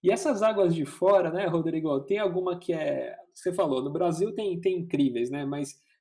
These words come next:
algumas águas de fora, assim, tem alguma que você, que você prefere, né? Tem muitas famosas, né? Tem a Voss, que é muito famosa.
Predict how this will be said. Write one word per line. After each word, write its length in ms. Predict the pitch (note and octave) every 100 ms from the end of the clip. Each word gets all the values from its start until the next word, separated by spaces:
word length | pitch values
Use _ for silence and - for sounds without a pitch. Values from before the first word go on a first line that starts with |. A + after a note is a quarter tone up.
| _
algumas 400 | D3 F3 F3+ D#3+
águas 420 | E3 E3 D3+ -
de 200 | D#3+ C3+
fora, 480 | - - F#3 F#3 C#3
assim, 360 | C3+ - F#3 E3+
tem 140 | F#3
alguma 360 | F#3 E3+ E3+ E3+
que 100 | D#3
você, 1000 | D3 C#3+ - D#3 D3+ C#3 C3+ B2 B2 B2
que 80 | -
você 140 | -
prefere, 640 | C#3 B2+ B2 - F#3 E3+ C#3
né? 160 | D#3
Tem 160 | D#3+ G3
muitas 300 | G#3 A#3 -
famosas, 600 | A#3 G3 D#3 E3 C#3 C3
né? 160 | D#3+ C#3
Tem 220 | - C#3
a 80 | E3
Voss, 540 | C3 D3 E3 D#3+ -
que 100 | -
é 20 |
muito 240 | B2+ C3+ _
famosa. 720 | E3 D#3 E3 D#3+ C#3+ C#3